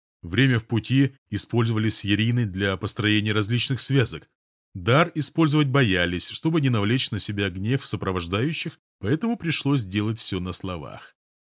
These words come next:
Лишь раз за всё время Бартолин заглянул к нам в повозку и прикрикнул, чтобы мы не шумели.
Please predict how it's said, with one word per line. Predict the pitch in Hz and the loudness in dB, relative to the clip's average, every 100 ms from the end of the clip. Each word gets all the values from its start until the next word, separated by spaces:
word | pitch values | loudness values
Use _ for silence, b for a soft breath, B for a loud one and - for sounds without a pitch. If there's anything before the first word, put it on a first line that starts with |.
| _ _ - | _ _ -8
Лишь | 87 107 101 - | 0 2 2 -2
раз | - 107 117 104 | -4 2 2 2
за | 95 104 | -2 -2
всё | - 104 | -2 -2
время | 107 139 143 135 - | 2 4 4 0 -4
Бартолин | 95 107 127 120 139 135 139 | 0 2 2 2 0 2 0
заглянул | 98 101 98 104 | -2 -2 -2 -2
к | 92 | -4
нам | 101 | -6
в | 90 | -6
повозку | - 92 123 147 - 139 - | -2 0 2 0 2 0 0
и | 113 117 | -4 -2
прикрикнул, | 143 143 101 101 - 135 | 0 0 2 -2 0 -2
чтобы | 135 113 101 | 0 -2 -2
мы | 92 104 | -2 -2
не | 110 | -2
шумели. | - 104 78 67 57 | -2 -4 -4 -8 -12